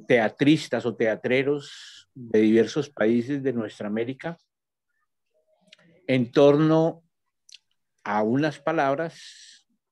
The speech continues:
a unos versos de un poeta que era prácticamente desconocido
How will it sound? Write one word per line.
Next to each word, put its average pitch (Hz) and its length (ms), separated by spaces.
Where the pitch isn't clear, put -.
a 101 100
unos 131 300
versos 143 680
de 110 180
un 120 300
poeta 143 680
que 110 280
era 135 220
prácticamente 123 920
desconocido 127 920